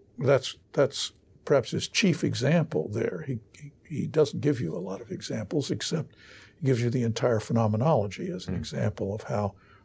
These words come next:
Speaker 1: the speculative sentence works. But one thing that should really be pointed out here,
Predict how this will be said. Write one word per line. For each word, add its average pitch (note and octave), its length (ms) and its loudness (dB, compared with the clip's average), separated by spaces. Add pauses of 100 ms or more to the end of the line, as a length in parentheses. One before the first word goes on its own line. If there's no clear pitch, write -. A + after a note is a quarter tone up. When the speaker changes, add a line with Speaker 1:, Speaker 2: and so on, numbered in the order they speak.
(100)
Speaker 1:
the - 100 -2
speculative A2+ 580 -2
sentence A#2 440 -4
works. - 840 0 (840)
But F3+ 100 4
one F#3 240 8
thing F#3 200 4
that C#3+ 100 0
should D3+ 220 2
really D#3+ 240 4
be C3+ 160 4
pointed C#3 380 6
out E3+ 280 6
here, G#2 460 -2